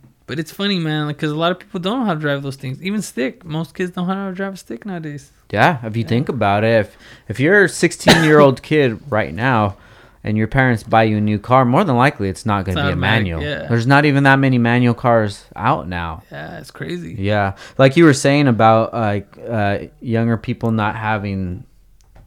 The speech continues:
Speaker 2: the knowledge anymore, like, to even change a tire or do any of
Speaker 1: Like,
Speaker 2: that
Speaker 1: my
Speaker 2: stuff.
Speaker 1: dad, he, he made sure he, we knew that we needed to carry a toolbox all the time.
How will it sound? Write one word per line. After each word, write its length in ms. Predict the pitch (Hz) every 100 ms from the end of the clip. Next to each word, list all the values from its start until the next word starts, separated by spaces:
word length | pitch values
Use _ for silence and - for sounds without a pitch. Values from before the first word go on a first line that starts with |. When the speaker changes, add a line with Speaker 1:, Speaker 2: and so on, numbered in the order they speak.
| _
Speaker 2:
the 100 | 107
knowledge 760 | 101 98 110 123 123 131 - - _ _ -
anymore, 480 | 113 117 113 117 123
like, 240 | 113 104
to 100 | -
even 460 | 110 104 104 101 -
change 300 | - 107 104
a 60 | 98
tire 840 | 98 92 98 101 101 101 98 95
or 40 |
do 200 | 90 101
any 180 | 98 104
of 100 | 95
Speaker 1:
Like, 80 | 92
Speaker 2:
that 120 | 101
Speaker 1:
my 80 | 160
Speaker 2:
stuff. 140 | 156
Speaker 1:
dad, 160 | - 185
he, 180 | 147 180
he 260 | - - 196
made 180 | 202 180
sure 240 | 185 175
he, 160 | 151 156
we 200 | 151 165
knew 200 | 165 151
that 100 | 135
we 100 | 143
needed 220 | 151 139
to 60 | 127
carry 260 | 135 127
a 60 | 117
toolbox 680 | - 139 131 120 - - - _ -
all 180 | 143 135
the 100 | 135
time. 320 | 131 110